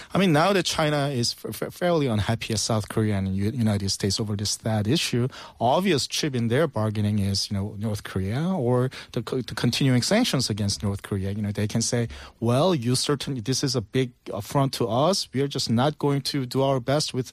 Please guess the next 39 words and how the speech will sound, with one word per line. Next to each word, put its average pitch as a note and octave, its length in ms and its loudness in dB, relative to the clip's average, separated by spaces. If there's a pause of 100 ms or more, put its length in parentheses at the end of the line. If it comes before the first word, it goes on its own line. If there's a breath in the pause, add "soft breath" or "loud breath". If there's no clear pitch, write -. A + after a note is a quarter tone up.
(280 loud breath)
you C#3 60 -2
know, C3+ 60 2
imposing C3 360 0
sanctions C#3 480 0
on A2 100 2
North G#2+ 220 0
Korea." G#2 300 -2
I G2+ 80 -2
mean, A2 140 0
you A#2 60 0
know, G#2+ 100 0
we A#2 120 0
are B2 180 2
already C#3 380 0
having B2+ 360 2 (200 loud breath)
suspicions C3+ 580 0
about A#2 220 0
how B2 160 0
serious B2 420 0
China A2+ 380 0
would G#2+ 100 0
have G2+ 160 -2
been. B2+ 380 2 (300 loud breath)
And C3 140 0
this G3 180 2
probably, C3 500 0
you C3 160 -4
know, A2+ 200 0
y-, A#2 240 -6 (200)
you D3 240 -8
know, A2 180 -4 (460)
China C3+ 380 2
is A2 100 2
prob-, - 320 -4 (260)
is C3 160 -4
already C#3 380 2
thinking C#3+ 320 -2
about A#2 280 -2 (320 loud breath)
how D3+ 520 2